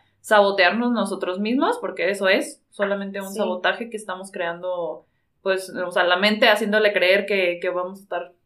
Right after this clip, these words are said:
Speaker 1: bueno, X.
Speaker 2: <laughs>
Speaker 1: Pero
Speaker 2: Todo eso.
Speaker 1: <laughs> todo eso. Pero sí, o sea, al final creo que primero es identificarlas. Y bueno, algo que se me hizo interesante de lo que decías al principio, que, de que decía una persona que tenía todas las heridas.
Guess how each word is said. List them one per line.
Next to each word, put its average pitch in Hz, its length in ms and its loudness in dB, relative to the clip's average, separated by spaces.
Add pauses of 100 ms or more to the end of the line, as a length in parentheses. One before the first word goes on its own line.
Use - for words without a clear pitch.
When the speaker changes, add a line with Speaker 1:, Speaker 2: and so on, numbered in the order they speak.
(300)
Speaker 1:
bueno, 220 200 -14 (100)
X. - 480 -8
Speaker 2:
<laughs> 254 400 2
Speaker 1:
Pero 233 280 6
Speaker 2:
Todo 339 260 8
eso. 277 220 2
Speaker 1:
<laughs> - 760 0
todo 320 300 8
eso. 202 400 4 (340)
Pero 226 260 8
sí, 311 220 4
o 294 80 4
sea, 262 120 2
al 247 60 0
final 226 320 -4
creo 247 160 2
que 254 120 0
primero 220 280 -2
es 226 120 -4
identificarlas. 185 840 -2 (300)
Y 208 120 -4
bueno, 226 200 4
algo 226 220 2
que 277 140 2
se 226 80 -2
me 214 80 -4
hizo 208 120 -2
interesante 208 480 0
de 240 60 -2
lo 208 120 -4
que 175 380 -4
decías 190 320 -8
al 233 100 -6
principio, 214 720 -2 (100)
que, 180 560 -4 (360)
de 202 200 2
que 185 400 4
decía 196 220 0
una 208 140 -2
persona 190 320 -6
que 175 160 -2
tenía 180 280 -6
todas 208 140 4
las 208 100 -2
heridas. 208 300 -6